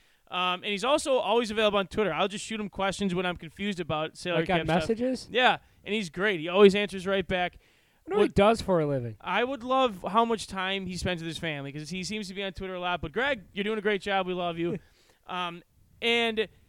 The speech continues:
Speaker 1: what, uh, you said you had an analogy.
Speaker 2: My analogy is this, and Dan, I know you've been there. I've been there a time or two. I'm sure people know that. Like, you're in a restaurant, or, like, twenty minutes ago, I was in Dan's kitchen, got a couple subs.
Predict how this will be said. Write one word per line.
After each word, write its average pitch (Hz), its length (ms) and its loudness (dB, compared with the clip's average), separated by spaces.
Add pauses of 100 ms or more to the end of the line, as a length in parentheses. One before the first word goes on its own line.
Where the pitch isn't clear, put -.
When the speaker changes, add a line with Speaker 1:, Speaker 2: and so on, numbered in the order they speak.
(1500)
Speaker 1:
what, 240 340 4
uh, 220 60 2
you 220 180 2
said 233 140 -4
you 226 60 2
had 220 80 6
an 214 100 0
analogy. 202 520 2 (520)
Speaker 2:
My 226 180 -2
analogy 262 500 0
is 202 160 2
this, 196 260 2
and 165 120 -6
Dan, 196 220 2
I 185 80 2
know 214 120 4
you've 196 240 2
been 190 220 2
there. 175 360 0
I've 185 140 0
been 185 180 2
there 175 160 2
a 156 60 0
time 175 300 -2
or 151 40 -2
two. 165 520 2
I'm 143 80 -14
sure 170 180 -4
people 156 260 -4
know 151 220 0
that. 147 200 -2 (500)
Like, 185 180 -2
you're 233 140 6
in 247 60 4
a 226 60 6
restaurant, 160 580 2
or, 247 300 10
like, 214 260 2 (240)
twenty 220 240 4
minutes 208 240 0
ago, 226 140 0
I 220 40 4
was 196 80 2
in 202 120 -4
Dan's 190 300 0
kitchen, 160 440 -4
got 151 200 0
a - 40 -12
couple 175 320 0
subs. 214 560 6